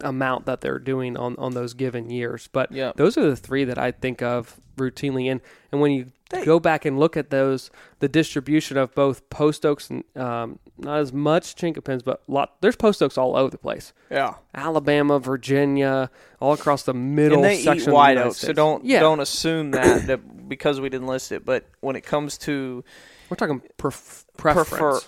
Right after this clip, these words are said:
Speaker 2: pref-, preferred acorns. And, and I think it's just, you know,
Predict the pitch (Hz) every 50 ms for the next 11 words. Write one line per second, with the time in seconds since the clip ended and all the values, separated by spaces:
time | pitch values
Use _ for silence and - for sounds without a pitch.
0 | - - - 147 131 - - - - - - 143 - - 160 147 - - 156 143
1 | 139 139 131 123 - - _ - - 127 123 - - 120 113 104 90 92 - -
2 | - 143 135 131 107 - _ - - - 123 131 135 139 - - 160 156 147 -
3 | - 135 117 - - - - - - - 160 151 147 - - - - - _ 160
4 | 160 131 165 175 175 165 151 135 -